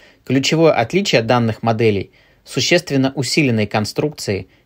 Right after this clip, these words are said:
которая защищает шины от проколов и порезов.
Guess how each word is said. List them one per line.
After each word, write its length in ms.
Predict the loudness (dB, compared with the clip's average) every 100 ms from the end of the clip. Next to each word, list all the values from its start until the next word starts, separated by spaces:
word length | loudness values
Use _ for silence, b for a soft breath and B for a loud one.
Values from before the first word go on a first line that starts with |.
| -4
которая 340 | 0 4 4
защищает 580 | 4 0 -2 0 2 2
шины 320 | -2 -2 -2 -2
от 160 | -2
проколов 540 | 0 -2 2 4 4 0 _ _ -8
и 140 | -4
порезов. 480 | 0 2 2 0